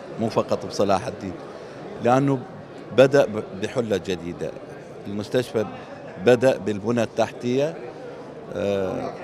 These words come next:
الأوتوماتيك، الكهرباء، بعدين التجهيز، واليوم أفضل التجهيز في المستشفى من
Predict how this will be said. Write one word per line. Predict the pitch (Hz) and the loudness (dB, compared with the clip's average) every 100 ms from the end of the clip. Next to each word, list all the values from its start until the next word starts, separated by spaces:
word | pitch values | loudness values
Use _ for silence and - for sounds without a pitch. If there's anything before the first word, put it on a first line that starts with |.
| - | -6
الأوتوماتيك، | 107 104 110 117 113 110 120 127 123 - - | 2 4 6 4 4 4 2 0 0 -4 -4
الكهرباء، | 104 - 120 117 117 117 143 175 - 139 | -4 2 2 6 4 8 8 8 6 4
بعدين | 123 123 117 | 6 4 4
التجهيز، | 110 127 120 123 151 185 - - - - - - | 2 2 2 2 0 0 -4 -14 -14 -12 -12 0
واليوم | 131 151 175 175 175 | 2 6 6 6 4
أفضل | 185 160 147 | 2 4 2
التجهيز | 135 135 120 107 - - 123 123 120 - - - - - - - | 2 -2 -4 -6 -12 -4 -2 0 -2 -10 -14 -14 -14 -14 -14 0
في | 156 | 4
المستشفى | 165 151 - 143 - 156 175 - - 127 - - - - - - | 4 4 4 2 4 0 0 -6 -14 -14 -14 -14 -14 -14 -12 -6
من | 104 123 156 170 | 2 4 6 4